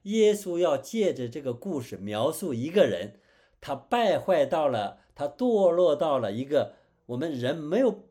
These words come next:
想象，没办法想象的一个地步。尤其是了解犹太人的背景的话，就能了解他堕落到，他卑微到，就是没有办法，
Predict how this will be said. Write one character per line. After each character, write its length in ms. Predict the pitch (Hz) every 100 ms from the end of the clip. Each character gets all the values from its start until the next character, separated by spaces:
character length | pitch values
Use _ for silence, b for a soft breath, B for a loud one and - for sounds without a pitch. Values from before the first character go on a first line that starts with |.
| _
想 580 | - - 147 101 101
象， 420 | 113 262 254 104 113
没 140 | 185
办 180 | 262 247
法 140 | 196
想 380 | - - 104 92
象 280 | - 240 202
的 120 | 135
一 80 | 117
个 100 | 120
地 220 | 151 104
步。 180 | 92 82
尤 240 | 131 196
其 220 | - 220
是 260 | 135 135 - b b b b b _
了 240 | 123 151
解 160 | 190 131
犹 160 | 104
太 140 | 131 190
人 140 | 127
的 80 | 113
背 180 | 143 123
景 160 | 98
的 80 | 80
话， 300 | 82 98 - _
就 120 | 165
能 140 | 131 113
了 220 | 87 117
解 240 | 107 - b b b -
他 240 | 139 - _ _ _ _ _
堕 320 | 247 214 170
落 260 | 143 160 123
到， 220 | 120 110
他 160 | 107 117 -
卑 360 | - 180 180 180
微 240 | 170 156 156
到， 360 | 165 107 - b b b
就 140 | 151
是 240 | 120 117 - b b _ _ _ _ -
没 240 | 135 165
有 140 | 233
办 420 | 185 - 240 202 123
法， 360 | 98 73 _